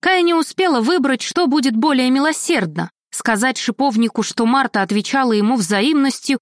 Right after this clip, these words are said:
или умолчать об этом, потому что, не добавив больше ни слова, он скрылся в толпе.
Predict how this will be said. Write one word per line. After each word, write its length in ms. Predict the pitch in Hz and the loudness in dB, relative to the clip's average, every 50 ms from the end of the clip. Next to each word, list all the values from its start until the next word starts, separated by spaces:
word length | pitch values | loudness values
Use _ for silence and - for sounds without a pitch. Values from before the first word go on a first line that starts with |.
| _ - | _ -2
или 180 | 247 247 233 | 0 2 2
умолчать 640 | 247 247 254 277 320 330 330 - - 370 294 - - | 2 2 2 2 2 0 0 0 0 -2 0 0 -2
об 160 | 220 202 208 | -2 0 0
этом, 360 | 247 220 - - 170 160 151 - _ _ _ _ _ _ - | 0 -2 -2 -2 -4 -4 -4 -8 _ _ _ _ _ _ -6
потому 320 | - 190 269 294 339 349 | -4 -2 0 0 0 0
что, 160 | - - 277 | -2 0 0
не 140 | 254 247 240 | 0 2 2
добавив 460 | 214 240 220 269 294 254 233 220 185 180 | 0 0 0 0 0 0 0 0 0 0
больше 380 | 202 254 247 208 - - 208 | 0 0 0 0 -2 -2 0
ни 120 | 180 180 175 | 0 0 -2
слова, 480 | - - 277 294 330 320 285 285 269 - _ - | -2 -2 0 0 2 2 2 0 -2 -4 _ -4
он 160 | - 370 370 320 | -2 0 0 0
скрылся 600 | - - - 285 277 254 240 220 - - - 196 | -2 -2 -2 0 0 2 0 0 -2 -2 -4 -6
в 80 | - - | -4 -2
толпе. 500 | 214 190 185 180 170 - 190 165 151 | -2 0 0 0 0 0 -2 -2 -2